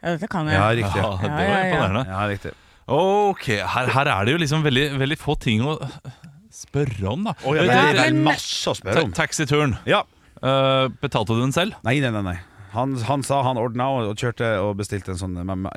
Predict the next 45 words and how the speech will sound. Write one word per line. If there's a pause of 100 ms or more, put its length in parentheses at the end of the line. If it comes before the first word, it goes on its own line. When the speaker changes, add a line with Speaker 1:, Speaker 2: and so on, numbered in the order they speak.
(120)
Speaker 2:
maxitaxi,
er
ikke
det
det
heter?
Speaker 3:
Ja.
Speaker 2:
Ja. (540)
Eh,
Speaker 3:
Hvem
hjalp
deg,
eh,
å
b-,
bære
ned
kommoden
til
taxien?
Speaker 2:
Min
samboer. (760)
Speaker 1:
Ja. (320)
Eh,
og
det
var
til
Drøbak,
sa
du? (340)
Speaker 2:
Han
kom
med,
med
båt
fra
Drøbak.
Speaker 1:
Ja,
for
han
hadde
ikke
bil,
eller?